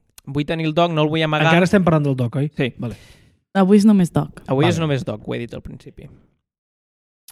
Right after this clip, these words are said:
Speaker 1: Uh, una, una cosa molt útil que,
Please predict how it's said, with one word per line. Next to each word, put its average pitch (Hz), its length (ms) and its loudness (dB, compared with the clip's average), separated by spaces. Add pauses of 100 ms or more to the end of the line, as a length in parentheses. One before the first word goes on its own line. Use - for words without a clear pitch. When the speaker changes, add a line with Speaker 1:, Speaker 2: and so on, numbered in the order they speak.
(120)
Speaker 1:
Uh, 135 600 0 (160)
una, 214 720 0
una 208 160 0
cosa 226 200 -2
molt 185 220 2
útil 214 220 -4 (260)
que, 143 160 -2